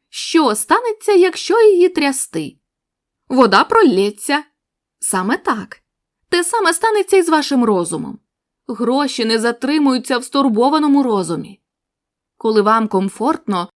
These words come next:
вода залишається на місці. Більшість багатих людей нормально ставляться до грошей. Вони спокійні не тому, що багаті,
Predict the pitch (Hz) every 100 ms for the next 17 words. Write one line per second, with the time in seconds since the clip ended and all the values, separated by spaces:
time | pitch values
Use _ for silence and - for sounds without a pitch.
0 | _ 294 277 294 392 403 370 311 285 269
1 | 247 226 202 180 - - - 135 - _
2 | _ _ _ _ - 247 247 226 233 202
3 | 220 240 208 220 220 208 254 226 226 226
4 | 226 247 320 226 196 190 175 170 - 190
5 | 196 202 190 214 202 - _ _ 359 359
6 | 349 - 339 359 381 330 320 - 349 403
7 | 294 - 196 208 214 165 - 180